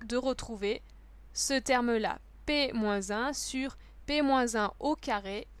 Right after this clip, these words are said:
plus un. Maintenant, dans la vidéo précédente, on a vu que la transformée de Laplace de la fonction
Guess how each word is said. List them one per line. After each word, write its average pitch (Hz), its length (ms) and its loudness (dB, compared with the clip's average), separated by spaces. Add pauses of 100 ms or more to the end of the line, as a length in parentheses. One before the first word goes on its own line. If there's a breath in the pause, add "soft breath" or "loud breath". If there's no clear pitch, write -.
(120)
plus - 280 -2
un. 202 220 -4 (680 soft breath)
Maintenant, 302 540 2
dans 294 120 0
la 311 140 4
vidéo 294 380 0
précédente, 294 720 -4 (120)
on 330 160 2
a 285 120 0
vu 196 200 -12
que 247 220 -6 (640 soft breath)
la 233 100 -2
transformée 302 640 0
de 254 100 -2
Laplace 240 720 0
de 214 140 -2
la 233 240 2
fonction 277 640 -2